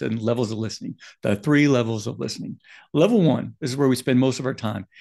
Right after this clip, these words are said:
It is listening to the person, but we're always, we're spending a lot of time formulating our response. This is where our ego gets involved. It's how does what, what they're saying impact us? Do I feel superior? Do I feel inferior?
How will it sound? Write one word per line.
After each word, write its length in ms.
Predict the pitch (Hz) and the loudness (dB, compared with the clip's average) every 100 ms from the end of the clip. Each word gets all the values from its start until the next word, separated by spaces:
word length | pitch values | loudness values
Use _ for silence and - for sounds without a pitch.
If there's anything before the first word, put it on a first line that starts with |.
| - - | -20 -2
It 220 | 151 160 | 2 2
is 440 | 160 143 139 123 - _ | 2 4 4 2 -4 _
listening 400 | 156 170 190 160 | 0 0 2 2
to 80 | 139 | 2
the 80 | 123 | -2
person, 460 | 127 123 - 117 110 - _ | 0 -2 -2 -8 -10 -18 _
but 140 | 135 | 0
we're 180 | 135 131 | 2 4
always, 800 | 139 143 143 139 135 131 127 120 - _ | 4 4 4 4 4 4 2 -2 -12 _
we're 120 | - 123 | -4 -4
spending 280 | - 127 117 | -2 -2 -2
a 40 | |
lot 200 | 120 139 | 0 0
of 80 | 135 | -2
time 320 | 131 123 117 | -4 -4 -4
formulating 720 | 113 139 131 127 120 117 117 | -6 -2 0 2 0 -2 -6
our 200 | - 117 | -6 -6
response. 680 | 117 113 120 87 - - - - - _ | -6 -8 -10 -12 -10 -14 -16 -20 -20 _
This 200 | 131 180 | -4 -2
is 40 | |
where 140 | 156 143 | 0 0
our 80 | |
ego 380 | 147 156 160 139 | 0 0 4 4
gets 260 | 104 110 - | 2 -4 -8
involved. 420 | - - - - _ | -10 -10 -12 -16 _
It's 160 | - - | -8 -6
how 160 | - | -4
does 200 | 139 156 | -2 0
what, 240 | 165 196 - | 0 -2 -2
what 220 | 135 127 | -2 -2
they're 80 | 139 | -2
saying 300 | - 120 113 | -2 -4 -2
impact 480 | 143 147 - - - | -4 -4 -6 -12 -14
us? 260 | 123 - _ - - - | -16 -20 _ -20 -20 -12
Do 120 | - 113 | -4 -2
I 40 | |
feel 160 | 104 123 | 0 -2
superior? 680 | - - 151 269 339 285 - | -2 -2 2 2 0 -4 -8
Do 80 | - | -4
I 60 | 202 | -4
feel 240 | 233 220 | 0 2
inferior? 640 | 220 214 165 131 120 113 | 4 4 2 2 0 -4